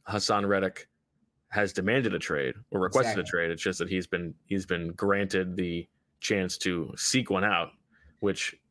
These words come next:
Speaker 1: is sort of how these things work. He comes to them for an extension. Th-, they've got a number.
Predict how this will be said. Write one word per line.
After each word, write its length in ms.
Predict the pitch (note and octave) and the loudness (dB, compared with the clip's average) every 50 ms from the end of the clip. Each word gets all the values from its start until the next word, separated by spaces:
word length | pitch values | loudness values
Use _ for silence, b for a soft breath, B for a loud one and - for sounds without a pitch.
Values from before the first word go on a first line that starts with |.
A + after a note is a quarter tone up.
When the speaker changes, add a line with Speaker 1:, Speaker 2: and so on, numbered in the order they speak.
| _ - | _ 0
Speaker 1:
is 220 | - G#2+ G2+ F#2 - | 2 2 2 2 0
sort 260 | - - G#2 G2 G2 | -2 2 2 2 2
of 80 | F#2 F2+ | 4 2
how 100 | F2+ F2+ | 2 2
these 180 | F2+ F2 - | 2 0 -2
things 220 | - E2 E2 D#2 - | -2 -2 -2 0 2
work. 260 | G2 A#2+ C#3 - - | 2 2 2 0 -6
He 280 | - - - F#2 F2 | -16 -6 -4 -4 -4
comes 280 | D#2+ - F2+ F2+ F2+ - | -2 -2 -2 -2 -2 -2
to 60 | - F2 | -2 0
them 140 | F2+ D2+ | 0 -2
for 100 | - - | 0 -2
an 60 | C#2+ D2+ | -4 -4
extension. 500 | - - A#2 B2+ B2 - B2 A#2 A#2 A#2+ B B B B B B _ _ | -2 0 0 0 2 2 0 0 -2 -4 B B B B B B _ _
Th-, 140 | - - - - | -6 -6 -6 -6
they've 240 | - G2+ G2 F2+ F2 | -2 0 0 2 4
got 140 | F2+ E2+ F2 | 2 2 2
a 40 | F2 | 4
number. 480 | G#2 A#2+ B2+ A#2+ A#2+ A2+ G#2+ - - | 2 2 4 4 4 2 2 -4 -8